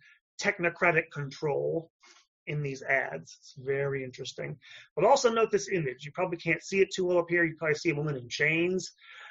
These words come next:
Uh, that's actually a woman breaking out of her chains, if you can see it up close. And in fact, this is a reference. If you know your Greek mythology,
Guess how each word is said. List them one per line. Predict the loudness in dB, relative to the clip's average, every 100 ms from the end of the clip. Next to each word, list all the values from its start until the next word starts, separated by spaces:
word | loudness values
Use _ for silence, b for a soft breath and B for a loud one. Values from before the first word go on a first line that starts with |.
| B -2
Uh, | 2 4
that's | 4 4
actually | 4 4
a |
woman | 4 4
breaking | 4 2 0 -4
out | -2 -2
of | -2
her | -10
chains, | -6 -6 -4 -6 -8 -10
if | -12 -14
you | -14
can | -8
see | -4
it | -2
up | -2
close. | 2 4 4 2 -8 -14 _ B B B 0
And | 2
in | 2
fact, | 4 4 4 0 -12
this | -2 -2 0
is | 4
a | 4
reference. | 4 0 -6 -10 -12
If | -14
you | -4
know | 2 2
your | 4 2 2 -4
Greek | -6 -4
mythology, | -2 2 4 2 0 -4 -6